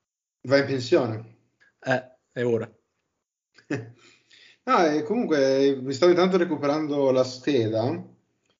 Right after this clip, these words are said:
Speaker 1: perché non, non avevo fatto caso a quella.
Speaker 2: Il
Speaker 1: Ah, sì,
Speaker 2: fon-
Speaker 1: sì, ho capi-, ho capito adesso, ho capito. Eh, no, in, in realtà è u-, uno ciascuno.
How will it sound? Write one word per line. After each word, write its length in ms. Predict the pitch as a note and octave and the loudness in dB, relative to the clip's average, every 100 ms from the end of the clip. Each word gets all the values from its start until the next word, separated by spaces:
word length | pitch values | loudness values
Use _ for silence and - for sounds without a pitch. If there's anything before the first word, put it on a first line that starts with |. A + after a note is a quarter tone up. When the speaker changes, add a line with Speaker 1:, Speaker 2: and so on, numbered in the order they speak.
| _ | _
Speaker 1:
perché 260 | B2 A#2+ C3 | -4 0 0
non, 340 | C3+ C#3 C3+ | 2 0 2
non 160 | C3+ C#3 | 2 2
avevo 240 | C#3 F3+ | 4 4
fatto 240 | D3+ A#2+ C#3 | 2 -4 -2
caso 340 | B2 G#2+ G#2+ | 0 0 -2
a 40 | |
quella. 500 | A#2 A2 G#2 G#2 G#2+ G#2 F#2+ - _ _ _ _ _ - | -6 -4 -4 -4 -6 -10 -14 -18 _ _ _ _ _ -10
Speaker 2:
Il 80 | C#3 | -2
Speaker 1:
Ah, 120 | C3 | 2
sì, 60 | C3 | 2
Speaker 2:
fon- 100 | E3 | 2
Speaker 1:
sì, 100 | B2+ | 0
ho 60 | C3+ | 0
capi-, 180 | C3+ | 2
ho 100 | D#3 | 2
capito 300 | C3+ D3+ D3+ | 2 2 2
adesso, 320 | C3+ A2 A#2 A#2+ | 2 0 -2 -6
ho 40 | |
capito. 640 | A#2+ A#2+ G#2+ A#2 D#3+ - _ _ _ _ _ _ | -6 -4 -6 -6 -8 -12 _ _ _ _ _ _
Eh, 920 | - A#2+ B2 A#2+ A#2+ A#2 A#2+ A#2 A#2 B2 | 0 4 6 6 4 2 2 4 4 2
no, 200 | C#3+ A3 | 2 4
in, 140 | D#3+ D#3 | 4 2
in 140 | C#3+ C#3 | 0 0
realtà 500 | C#3+ - F#3+ F#3 - | 0 2 2 2 -2
è 420 | B2+ B2 - - - | -4 -4 -6 -20 -16
u-, 160 | D#4+ - - | -16 -16 -4
uno 280 | F#3 B3+ B3 | 0 2 2
ciascuno. 680 | F#3+ - F#3+ A2 G2+ - | -2 -2 -2 -2 -6 -12